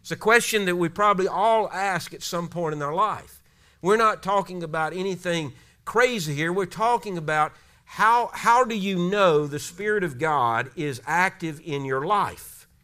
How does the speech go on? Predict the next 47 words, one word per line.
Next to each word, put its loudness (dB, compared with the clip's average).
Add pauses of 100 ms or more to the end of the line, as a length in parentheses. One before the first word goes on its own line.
(540)
Well, 4 (380)
a -8
good -2
indication -2
is -8
this. -8
You -10
know 0
the, -4
the -10
picture -8
you -8
used -8
to -10
have -6 (420)
of -4
a -2
little -2
devil -2
on -6
your -8
shoulder -4 (420)
and -4
a 0
little 2
angel 0
on -2
the -2
other 0
shoulder? -4 (600)
And 0
you're 0
trying 4
to -2
make 2
a -4
decision, -4 (280)
and 0
as 0
a -8
believer, 0
you're -4
saying, -2 (280)
"Do 2
I 6
do -2
this?" 2